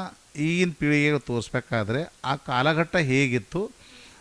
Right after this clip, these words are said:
ಮತ್ತು ಅವಾಗಿನ ಉಡುಗೆ ತೊಡುಗೆ ಸಂಪ್ರದಾಯ ಮತ್ತೊಂದು ಇನ್ನೊಂದೆಲ್ಲ ಏನಿತ್ತು ಅದೆಲ್ಲ ನಾವು ನೋಡ್ಕೊಂಡ್ಬಿಟ್ಟೇ ಮಾಡ್ಬೇಕಾಗುತ್ತೆ. ಅವಾಗಲೇ ನಾವು ಅವ್ರ ಚರಿತ್ರೆ ಹೋದಂಗೆ ಆಗುತ್ತೆ.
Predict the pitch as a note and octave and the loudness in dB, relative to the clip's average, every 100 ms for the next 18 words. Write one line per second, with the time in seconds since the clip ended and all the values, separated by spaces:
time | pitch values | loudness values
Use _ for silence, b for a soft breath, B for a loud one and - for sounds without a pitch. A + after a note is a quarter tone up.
0 | B C#3+ D#3 G3 F#3+ C3+ C#3+ E3 F3+ C#3 | B -4 -2 -2 -2 -2 0 0 0 0
1 | D3 D3+ D#3 D3+ C3+ C3+ D3 - B2 B2 | 0 2 0 0 -2 -2 -2 -4 -4 -2
2 | B2 A#2+ G#2+ A#2+ A#2 A2 A2+ A2 G#2+ G2+ | -2 -2 -4 -6 -6 -6 -6 -6 -6 -8
3 | G#2 E3 C#3+ A#2 C3+ B2 G#2+ G#2 A#2+ A#2 | -8 -10 -10 -8 -8 -6 -6 -6 -4 -4
4 | D3+ D3+ A2+ G#2+ A2 F#2+ G2 A2 A#2+ C3+ | -4 -4 -4 -4 -6 -10 -10 -6 -4 -2
5 | C3+ D#3+ E3 D3 - B2 C3 C3 A#2 G#2 | -2 -4 -6 -8 -10 -6 -6 -4 -4 -4
6 | - D#3 A2+ G#2+ A#2 F#2+ F#2 - - | -6 -8 -6 -6 -6 -10 -12 -18 -20